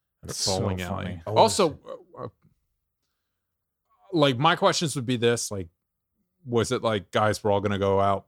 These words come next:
Speaker 3: bowling tonight. I know there's some beef between me and this guy, but maybe we'll be cool"? Or it was
Speaker 1: Guess,
Speaker 3: like
Speaker 1: guess where he is? He's at the bowling alley.
Speaker 3: Yeah,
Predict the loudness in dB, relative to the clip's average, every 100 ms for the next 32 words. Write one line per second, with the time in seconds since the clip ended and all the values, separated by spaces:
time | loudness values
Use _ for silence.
0 | -6 -2 0 -2 -6 -10 _ _ _ -2
1 | 0 0 -4 _ _ _ _ _ _ -6
2 | -2 0 2 0 2 0 0 -4 -4 -2
3 | -2 -4 -8 -4 -2 0 0 0 -2 -4
4 | -2 0 0 2 0 -4 -6 -2 0 2
5 | 0 0 -6 -14 _ _ -8 -6 -4 -2
6 | 0 -2 -6 _ _ _ _ _ _ 2
7 | 2 2 2 2 0 0 0 0 0 0
8 | 0 -4 -10 _ _ -2 -2 -2 -4 -4
9 | -6 -10 -16 -20 _ _ _ 0 0